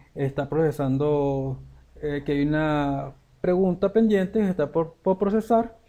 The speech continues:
y nos da el título de la publicación, ¿sí? Y me dice que está esperando una intervención del usuario. Entonces, como está en modo intervención, tenemos, presionamos este botón verde que está titilando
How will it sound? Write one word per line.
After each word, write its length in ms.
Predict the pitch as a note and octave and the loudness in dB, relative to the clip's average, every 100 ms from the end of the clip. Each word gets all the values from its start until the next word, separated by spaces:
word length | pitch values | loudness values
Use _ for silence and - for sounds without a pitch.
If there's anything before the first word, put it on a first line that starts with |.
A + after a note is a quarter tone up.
| _ | _
y 100 | - | -4
nos 120 | D#3 C#3+ | 0 0
da 60 | |
el 100 | C#3 | 0
título 380 | D3+ D3+ D#3 D#3 | -4 -6 0 2
de 100 | D3+ | 2
la 100 | D3 | 0
publicación, 680 | D3 C#3+ F3+ - A3 A3 - _ _ _ _ _ _ - | -2 -2 -2 0 0 0 -6 _ _ _ _ _ _ -12
¿sí? 160 | A#3 - - _ - | -10 -10 -18 _ -6
Y 100 | D3 | -2
me 100 | C#3+ | 2
dice 320 | D3 E3 A3 | 2 2 2
que 80 | G#3 | 0
está 240 | - C#3+ | 0 -2
esperando 640 | C#3 D#3 D3 D3 D3 D#3 | 0 2 2 2 2 2
una 320 | D3 D3 C#3+ | 2 0 2
intervención 720 | D3 D3 D3 C3+ - C3+ C#3 C#3+ | 0 0 0 0 -2 -2 -2 0
del 420 | E3 E3+ D#3 D#3 | -2 0 -2 -2
usuario. 400 | C#3 C#3 B2 A#2 - - - | -2 -2 -2 -8 -12 -20 -12
Entonces, 420 | B2+ B2+ C#3+ C#3 F3 | -8 -2 -2 0 0
como 140 | E3+ | -2
está 160 | D3 D#3 | -2 -2
en 80 | |
modo 280 | E3+ F3 F3+ | 0 2 2
intervención, 640 | G3 G#3 G#3 G#3+ G#3 G3 F#3 | 2 2 2 2 2 0 0
tenemos, 460 | E3 C#3+ D3+ D#3 | -2 -2 -2 -4
presionamos 400 | D3+ D3+ C3+ C#3 | -6 -6 -4 -4
este 140 | C#3 F3+ | -2 -2
botón 280 | E3+ F#3+ | 0 0
verde 360 | F#3+ F3+ F3 G3 | 0 0 0 -4
que 100 | C#3 | -4
está 180 | B2 C#3 | -8 -10
titilando 680 | D#3 F#3+ G3 E3+ G3+ A3+ | -8 -4 -2 0 -2 -2